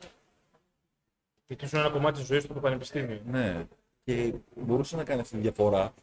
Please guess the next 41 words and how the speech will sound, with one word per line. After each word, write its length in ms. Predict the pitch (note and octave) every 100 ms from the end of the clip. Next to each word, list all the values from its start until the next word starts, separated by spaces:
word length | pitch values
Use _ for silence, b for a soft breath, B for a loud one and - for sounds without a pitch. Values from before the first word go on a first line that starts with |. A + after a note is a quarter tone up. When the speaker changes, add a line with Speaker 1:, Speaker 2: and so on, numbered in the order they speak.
| _ _ - -
Speaker 2:
Και 100 | -
εκεί 280 | A2+ - D#3 - _ - _ _ -
ξεκινάς 420 | - A#2 A#2+ A#2+
και 60 | -
κερδίζεις 800 | A2+ F#2+ F#2+ A#2 G#2+ G#2+ - - E3+ _ _ _ _ _ _ _ _ _ _ _ _
και 160 | - G#2+ -
δείχνεις 280 | B2+ B2+ B2+
σεβασμό 340 | A2+ G#2 G#2+
σε 120 | G#2
ένα 100 | G#2
άτομο, 240 | G2 G2 G2
γιατί 440 | G2 G2 B2+ C3 - - _ _ _ _ _ _ _ _ _ _
κατάφερε 420 | - G#2 B2+ D3
και 80 | C3+
κράτησε 260 | B2 C#3 -
δύο 100 | C#3
πολύ 260 | C#3 C3
δύσκολους 340 | E3 G3 E3 A#2+
ρόλους 160 | G#2+
Speaker 1:
Ακριβώς. 300 | G#2 C3 C#3+
Speaker 2:
στους 120 | - D3+
Speaker 1:
Ναι, 60 |
Speaker 2:
σοφρονικούς. 300 | D#3+ D#3 D#3+
Speaker 1:
ναι, 60 | -
Speaker 2:
Είναι 80 | C3+
Speaker 1:
ναι, 80 |
Speaker 2:
πολύ 160 | C#3 C#3+
Speaker 1:
ναι. 60 | E3
Speaker 2:
δύσκολο 320 | D#3 C3+ A2
αυτό. 280 | - F#2+ E2+ _ _ _
Speaker 1:
Είναι 160 | D#3 E3+
το 120 | E3+
όριο, 120 | E3+
Speaker 2:
Δεν 80 | C3
είναι 100 | C3
Speaker 1:
ναι, 60 | D#3+
Speaker 2:
κάποιος 100 | E3
Speaker 1:
έχεις 120 | D#3
δίκιο. 140 | F3
Speaker 2:
καθηγητής 360 | B2 A2+ G#2+ A2
φιλολογίας, 880 | A2+ G#2+ G#2 F#2+ G2+ G#2+ G2+ G2 -